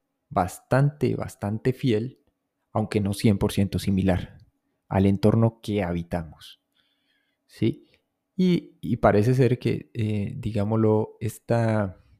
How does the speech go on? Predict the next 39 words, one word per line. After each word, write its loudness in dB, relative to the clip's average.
réplica -2
se -8
extiende, -2
que 0
es 2
básicamente, 4
lo, 4
eh, -2
digamos, 0
se -8
extiende -4
en 0
espacio, 0
no 0
es 0
que -2
esté 0
delimitada 4
o 4
supeditada -2
por, 0
eh, -8
el -6
sector -4
que -4
habitamos, -2
la -4
comunidad -2
en -4
la -4
que -6
vivimos, -2
el -8
barrio 2
en -2
el -2
que -10
nos -4
encontramos, -4